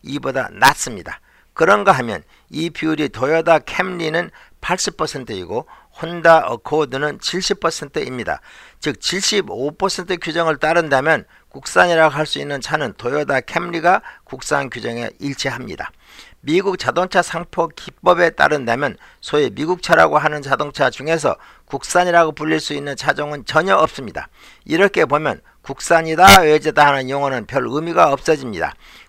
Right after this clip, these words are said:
글로벌 시대에서 국경의 의미는 점점 희석되어가는 마당에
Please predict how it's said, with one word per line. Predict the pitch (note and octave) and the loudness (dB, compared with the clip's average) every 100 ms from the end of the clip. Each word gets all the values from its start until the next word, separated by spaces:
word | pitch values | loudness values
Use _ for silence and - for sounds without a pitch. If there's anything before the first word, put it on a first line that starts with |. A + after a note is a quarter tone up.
| _ | _
글로벌 | C3 C#3+ F3+ G3 G3+ | -2 4 4 4 2
시대에서 | - D3 C3 A2+ G2 - _ _ | 2 0 2 2 -2 -8 _ _
국경의 | - C3+ E3+ E3 D#3+ | -14 -4 -2 0 0
의미는 | C#3 C#3+ C#3+ C3+ | -2 -2 -2 -4
점점 | A2 C3+ C3+ B2+ A2 | -4 -6 -4 -6 -6
희석되어가는 | A#2 - G#3+ - E3 D#3 D3 E3+ D#3+ | -6 0 0 0 -2 0 -2 -2 -4
마당에 | B2+ A2+ G2+ G#2 | 0 0 2 -2